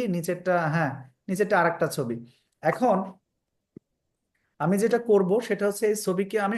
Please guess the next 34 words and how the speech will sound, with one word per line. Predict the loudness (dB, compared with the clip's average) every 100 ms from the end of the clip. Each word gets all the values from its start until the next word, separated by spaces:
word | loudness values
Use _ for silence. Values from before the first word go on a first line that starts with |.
| -2
অফ | -4 0
পেজ | 2 4
এসইও | 4 2 0
করব। | 2 -2 -2 -8 -12 _ _ -6
আচ্ছা, | -4 -2
এই | -2 2
অফ | 0 2
পেজ | 2 4
এসইও | 4 2 0 0 0
ছবি | -2 0 0
যেটা | 0 0 0
আমি | 0 0
করব, | -2 0 0
এই | 2 2
অফ | 0 0
পেজ | -2 -2 -4 _
এসইওটা | -4 -2 2 2 2 -2 -6 _ -8
সব | 2 2 4
জায়গায় | 4 4 4
কাজে | 4 2
লাগবে, | -2 -4 -6 -10 -16 _ _ _ _
সব | -6 2 6 6 4 4
জায়গাতেই | 4 6 4 2 0
কাজে | 0 0
লাগবে। | 0 -2 -2
আমাদের | -2 0
ভবিষ্যতে | 2 2 0 0
এই | 2
অফ | 2 2
পেজ | 0 0
এসইওটা | 0 -2 -2 -2 2
বারবার | 6 6 6 4 2
করতে | -4 -4
হবে, | -8 -8